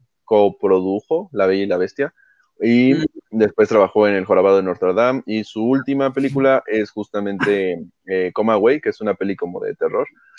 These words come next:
Speaker 1: pero de sus últimas es Valiente, este, Brave. Y, y ya ahí, o sea, ha trabajado mucho con Disney y trabajó con DreamWorks en esta,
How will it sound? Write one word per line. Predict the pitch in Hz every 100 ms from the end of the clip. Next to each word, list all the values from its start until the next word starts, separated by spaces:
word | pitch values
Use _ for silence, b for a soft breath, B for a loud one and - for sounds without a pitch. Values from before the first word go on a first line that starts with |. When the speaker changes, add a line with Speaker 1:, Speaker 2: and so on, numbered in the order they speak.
| b
Speaker 1:
pero | - 107 104
de | 101
sus | 107 101
últimas | 127 131 143 143
es | 120 107
Valiente, | 101 98 92 85 _
este, | 90 87 -
Brave. | 90 95 85 - _ _ _ _
Y, | 92 95 92 90 90 87 85 - -
y | 101 104
ya | 101
ahí, | 98 95 85 - _ _
o | 92
sea, | - 92 - -
ha | 113
trabajado | 120 113 110
mucho | 110 107
con | 104
Disney | 98 104 120 135
y | 113
trabajó | 104 101 85 -
con | - 87 87 - -
DreamWorks | 101 95 95 - -
en | 90
esta, | 85